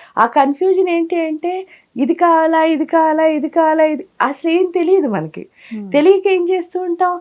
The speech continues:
Speaker 1: మీరు ఏదైనా కొనుక్కున్నారనుకో, బాగున్నట్టు అనిపించింది అనుకో, ఇది బాగుంది, ఇది కొనుక్కుంటే బాగుండు అనిపిస్తుంది. తర్వాత ఇంకోళ్ళు ఎవరిదో చూస్తాం, అది బాగుంది అనిపిస్తుంది. ఇలా ఏంటి అంటే అందరివి మనం ఏం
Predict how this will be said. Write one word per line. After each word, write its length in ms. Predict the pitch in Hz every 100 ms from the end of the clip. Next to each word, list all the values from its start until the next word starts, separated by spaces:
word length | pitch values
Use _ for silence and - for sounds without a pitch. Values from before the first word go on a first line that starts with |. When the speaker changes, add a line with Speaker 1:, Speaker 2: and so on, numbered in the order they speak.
| - -
Speaker 1:
మీరు 160 | 254 320
ఏదైనా 380 | 311 330 359 359
కొనుక్కున్నారనుకో, 880 | 359 311 311 320 320 311 269 269 247
బాగున్నట్టు 640 | 247 269 311 320 330 320
అనిపించింది 480 | 302 294 - 277 269
అనుకో, 200 | 254 247
ఇది 160 | 254
బాగుంది, 460 | 226 269 269 302 285
ఇది 140 | 262
కొనుక్కుంటే 600 | 240 262 262 262 277 294
బాగుండు 460 | 254 254 254 269 277
అనిపిస్తుంది. 720 | 285 240 247 233 - 170 165 _ _ _ _ _
తర్వాత 380 | 254 302 359 370
ఇంకోళ్ళు 400 | 330 320 330 320
ఎవరిదో 340 | 320 320 339 339
చూస్తాం, 500 | 302 247 - 170 -
అది 260 | 214 277
బాగుంది 480 | 330 330 330 330 311
అనిపిస్తుంది. 580 | 277 233 233 - 185 170 - - -
ఇలా 260 | 233 320 381
ఏంటి 440 | 381 359 359 381
అంటే 240 | 381 339 381
అందరివి 720 | 285 320 359 349 370 370 403
మనం 280 | 381 339 330
ఏం 200 | 330